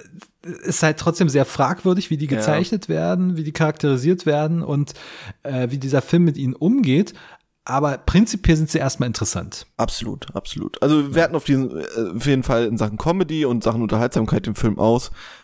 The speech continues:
Speaker 2: Wobei der Film an sich das auch nicht braucht, weil der ist schon sehr unterhaltsam. Also ich find, das ist kein sonderlich guter Bond-Film. Ne? Also
Speaker 1: Mhm.
Speaker 2: er ist, er, äh, gerade was so Gadgets angeht und Story und,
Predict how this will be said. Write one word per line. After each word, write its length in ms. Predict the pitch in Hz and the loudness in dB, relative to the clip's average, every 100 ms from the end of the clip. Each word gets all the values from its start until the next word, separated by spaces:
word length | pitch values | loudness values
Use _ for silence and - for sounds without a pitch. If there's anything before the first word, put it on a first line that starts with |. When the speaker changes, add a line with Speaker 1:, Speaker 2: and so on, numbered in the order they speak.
| _ | _
Speaker 2:
Wobei 300 | - 123 135 | -2 2 4
der 160 | 147 135 | 4 4
Film 200 | - 143 | 2 0
an 140 | 113 120 | 0 0
sich 140 | 143 | 0
das 160 | 131 - | 0 -2
auch 120 | 117 | -4
nicht 180 | 120 - | -2 2
braucht, 480 | 123 151 202 - _ - | 4 4 2 -10 _ 0
weil 180 | 127 123 | 2 4
der 140 | 123 | 2
ist 100 | 156 | 2
schon 220 | - 120 | 2 2
sehr 160 | 98 65 | 2 0
unterhaltsam. 460 | 107 107 104 - - | 0 -2 -4 -2 2
Also 260 | 120 131 - - - | 4 4 2 -20 -6
ich 160 | 151 | -4
find, 380 | - 233 247 - - _ - | 0 0 0 -8 -16 _ -6
das 140 | 147 | -4
ist 340 | - - - - | -2 -4 -6 -4
kein 480 | 185 233 233 247 214 - - | 0 0 0 -6 -8 -14 -2
sonderlich 400 | 175 190 180 170 | 0 2 0 0
guter 180 | - 156 | 0 0
Bond-Film. 540 | 113 110 104 - 92 110 _ _ | 0 -2 -4 -6 -6 -8 _ _
Ne? 200 | 123 139 - | 0 2 2
Also 200 | 131 139 | 2 4
Speaker 1:
Mhm. 40 | |
Speaker 2:
er 80 | 156 | 4
ist, 320 | 180 - - | 2 -8 -4
er, 600 | 101 147 139 78 117 90 | 0 2 2 2 0 0
äh, 40 | 64 - | -4 -12
gerade 280 | - 160 160 | -2 0 2
was 160 | 139 - | 2 -2
so 80 | 117 | -2
Gadgets 460 | 185 180 - 170 | 0 2 0 0
angeht 640 | 131 156 143 147 143 143 - | 0 0 2 4 4 4 2
und 180 | 120 | 0
Story 720 | 120 - 147 147 143 139 139 113 | 0 2 2 4 4 4 4 4
und, 400 | 87 110 110 | 4 2 0